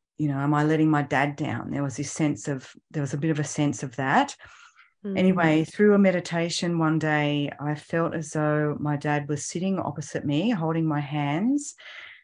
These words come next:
Speaker 1: And he said to me, it was like a message saying that, um,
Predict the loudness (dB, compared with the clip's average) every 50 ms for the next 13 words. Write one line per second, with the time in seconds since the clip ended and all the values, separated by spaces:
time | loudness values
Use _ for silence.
0 | _ _ _ 0 2 2 4 4 2 0 0 -6 -14 _ _ _ -12 -6 -4 -4
1 | -4 -4 -6 -4 -2 -2 -2 -2 -4 -4 -2 0 2 2 4 2 2 0 -2 -8
2 | -8 -8 -8 -6 -4 -2 -2 -2 -2 -2 0 2 2 2 0 -2 -2 -2 -2 -2
3 | -2 -6 -12 -14 -14 _ _ -20 -20 -20 _ _ _ _ -14 -4 0 2 4 4
4 | 4 2 2 2 2 0 0 0 -6 -12 -16 -16 _ _ _ _ _ _ _ _
5 | _ _ _ _ _ _ _ _ _ _ -2 0 0 0 0 0 -2 -2 -2 -4
6 | -6